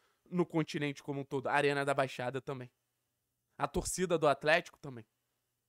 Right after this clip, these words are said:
Porque essa torcida é o maior patrimônio do clube. Então, quando o clube cresce, a torcida cresce junto. Quando o clube alcança um nível gigante, a torcida alcança esse nível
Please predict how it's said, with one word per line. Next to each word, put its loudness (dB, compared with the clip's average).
Porque -2
essa 2
torcida -8
é 2
o 8
maior 2
patrimônio -4
do -6
clube. -10
Então, -2
quando -6
o -10
clube -8
cresce, -4
a -12
torcida -12
cresce -8
junto. -20
Quando 0
o -2
clube -4
alcança 0
um -4
nível -6
gigante, 0
a -4
torcida -2
alcança -2
esse -8
nível -6